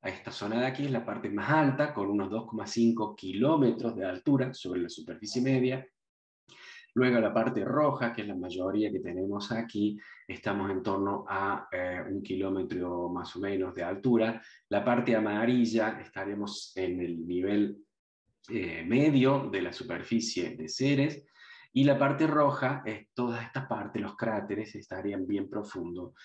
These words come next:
en torno a tres coma cinco kilómetros de profundidad. En la imagen se muestra el cráter de impacto, se formó en una transición topográfica norte-sur,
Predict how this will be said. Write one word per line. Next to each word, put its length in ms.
en 180
torno 340
a 220
tres 300
coma 240
cinco 440
kilómetros 600
de 80
profundidad. 580
En 160
la 100
imagen 380
se 120
muestra 300
el 140
cráter 420
de 80
impacto, 680
se 140
formó 640
en 160
una 500
transición 720
topográfica 880
norte-sur, 720